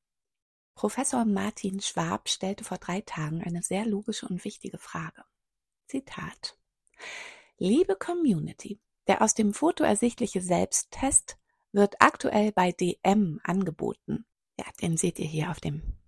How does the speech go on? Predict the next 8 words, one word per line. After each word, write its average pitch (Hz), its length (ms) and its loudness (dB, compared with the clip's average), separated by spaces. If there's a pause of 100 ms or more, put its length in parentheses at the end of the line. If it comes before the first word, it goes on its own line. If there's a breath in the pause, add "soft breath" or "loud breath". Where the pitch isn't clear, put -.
(320)
ersten 160 560 -4
Foto. 294 680 2 (640 loud breath)
Und 170 140 -4
das 170 160 6
ist - 240 -2
ein 165 200 -2
fünf-in-eins 190 1000 -2
Viren-Multiplex-Test. - 2250 0